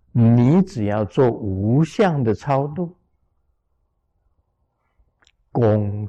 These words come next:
德，功德不可测度。同样的道理，所以你要做无相的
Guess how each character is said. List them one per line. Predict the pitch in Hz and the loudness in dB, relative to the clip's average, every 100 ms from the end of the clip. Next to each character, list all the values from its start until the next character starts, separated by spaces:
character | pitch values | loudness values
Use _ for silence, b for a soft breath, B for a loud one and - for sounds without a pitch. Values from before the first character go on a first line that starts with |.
| - | -14
德， | - 98 92 - _ - | -16 -12 -12 -14 _ -2
功 | 123 117 120 123 | 0 0 -4 -8
德 | - - 107 107 - | -8 -8 -8 -14 -4
不 | - | -4
可 | - - - | -4 -10 -12
测 | - 113 104 | -8 -8 -8
度。 | 151 147 _ _ _ _ _ _ _ _ _ _ _ _ _ _ _ | -10 -12 _ _ _ _ _ _ _ _ _ _ _ _ _ _ _
同 | - 101 127 | -6 -2 0
样 | 135 | 0
的 | 107 | -2
道 | - 117 104 | -2 -4 -6
理， | - _ _ _ _ _ _ | -12 _ _ _ _ _ _
所 | _ - 139 | _ -2 0
以 | 160 | 2
你 | 160 131 113 | 2 2 2
要 | 127 135 | 2 0
做 | 120 151 120 - | 0 0 0 -2
无 | 104 95 104 120 160 | -4 -2 0 2 0
相 | 156 - 214 185 139 117 | -2 -2 0 0 -4 -8
的 | 117 107 | -6 -6